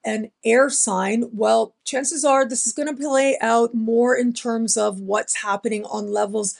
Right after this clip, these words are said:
of soul, psyche, and spirit. This is a much more personal, emotional truth that's arising forward for you now, but also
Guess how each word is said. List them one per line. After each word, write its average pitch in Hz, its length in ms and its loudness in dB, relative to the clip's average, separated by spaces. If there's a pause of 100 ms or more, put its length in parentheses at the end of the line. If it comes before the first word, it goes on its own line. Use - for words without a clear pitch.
(220)
of 240 140 0
soul, 240 520 6
psyche, 226 640 0 (220)
and 190 120 -2
spirit. 233 500 2
This - 140 -4
is 214 120 -4
a 220 40 -2
much 240 280 -2
more 226 160 0
personal, 226 680 -2
emotional 220 840 0
truth 254 640 -2 (420)
that's 220 200 0
arising 220 580 2
forward 226 400 0
for 240 120 -4
you 220 140 -2
now, 220 220 0
but 233 140 -2
also 254 340 0